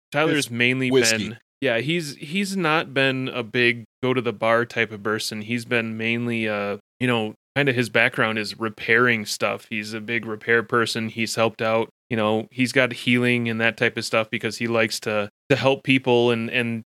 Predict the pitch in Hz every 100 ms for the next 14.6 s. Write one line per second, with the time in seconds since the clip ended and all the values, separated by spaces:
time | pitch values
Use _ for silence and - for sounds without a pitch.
0 | - 127 123 120 - 117 117 117 120 -
1 | 113 110 104 - - 113 110 120 113 113
2 | 110 110 113 107 107 101 - - 117 107
3 | 101 147 151 117 113 113 _ - 110 110
4 | 110 107 107 - _ 120 113 110 101 131
5 | 156 135 - _ - 170 160 143 123 131
6 | - 117 123 123 104 - _ 110 117 127
7 | 113 101 - 110 123 113 - 104 101 101
8 | - 107 101 98 - _ 113 - 117 107
9 | 101 _ - 139 - _ - 156 202 143
10 | - 107 123 143 - - 107 _ - 123
11 | 127 117 _ - 131 - 139 - 117 131
12 | 135 131 - 135 139 131 107 156 160 156
13 | 196 175 123 107 104 _ 117 123 - 120
14 | 143 165 117 147 120